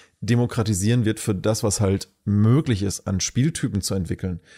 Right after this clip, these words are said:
Und vielleicht können wir dann in Zukunft, <laughs> wenn wir das, wenn wir sagen, „Hey, mir würde so und so eine Art von Game fehlen“, vielleicht kann man in Zukunft sowas ja selber auch mal mit K Is erstellen. Das fände ich irgendwie ganz spannend. Aber das muss man dann mal sehen.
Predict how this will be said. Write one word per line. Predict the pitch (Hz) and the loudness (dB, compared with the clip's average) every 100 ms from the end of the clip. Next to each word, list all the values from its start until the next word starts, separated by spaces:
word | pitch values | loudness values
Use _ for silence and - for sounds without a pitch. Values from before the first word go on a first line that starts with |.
| - _ | -20 _
Und | 120 | -4
vielleicht | - 110 107 165 - | 0 2 2 -2 -2
können | 147 175 | 0 2
wir | 170 | 2
dann | 123 113 | 0 -2
in | |
Zukunft, | 113 160 175 135 | -4 -2 0 2
<laughs> | |
wenn | 135 | 4
wir | 143 | 4
das, | 113 107 110 | 2 0 2
wenn | 120 123 | 2 2
wir | 113 | 2
sagen, | 101 101 101 110 - - | 2 2 2 -2 -8 -2
„Hey, | 117 110 - - | 2 2 0 -4
mir | - 123 | 2 2
würde | 123 120 | 4 2
so | 101 139 | 2 2
und | 151 | 2
so | 127 | 0
eine | 117 92 | -2 -2
Art | 113 | -4
von | - 107 95 | -2 -2 0
Game | 104 117 165 | 0 0 -2
fehlen“, | - 95 101 127 143 - _ | 0 0 2 0 -4 -14 _
vielleicht | - 110 - | -2 0 0
kann | 170 | 0
man | 151 | 0
in | 147 | -2
Zukunft | 143 156 143 | -2 -2 -2
sowas | 143 139 135 | -2 0 0
ja | 120 | 2
selber | 107 151 | 2 2
auch | 117 | 0
mal | 104 | 0
mit | 104 | 0
K | - 110 | -2 -2
Is | 113 | -2
erstellen. | 110 - 135 127 | -2 -2 0 0
Das | 117 - | -2 -2
fände | 127 | -2
ich | 110 | -2
irgendwie | - 95 90 | -4 -4 -4
ganz | 95 95 | -4 -4
spannend. | - 98 92 90 - _ _ _ _ _ | -4 -2 -2 -4 -10 _ _ _ _ _
Aber | 110 | 0
das | 104 | 0
muss | 113 - | -2 -2
man | 82 | -4
dann | 90 | -4
mal | 90 | -6
sehen. | 95 90 95 | -4 -6 -6